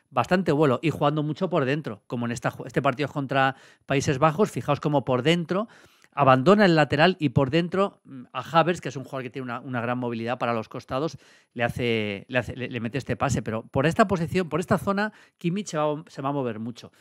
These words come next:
Em, claramente va a ser el lateral derecho de la, de la selección alemana.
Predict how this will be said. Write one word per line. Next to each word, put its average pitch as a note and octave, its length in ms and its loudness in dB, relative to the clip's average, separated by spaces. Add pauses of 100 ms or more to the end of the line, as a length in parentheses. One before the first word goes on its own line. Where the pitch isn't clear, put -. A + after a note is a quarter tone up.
(580)
Em, C3+ 1160 0
claramente E3+ 1300 4
va C#3 40 4
a - 20 6
ser C#3+ 160 0
el C3 80 2
lateral A#2+ 320 2
derecho A#2 300 -2
de A2+ 120 2
la, G#2+ 160 2
de A#2+ 140 0
la G#2+ 300 2
selección A2 400 -10
alemana. A#2 380 -4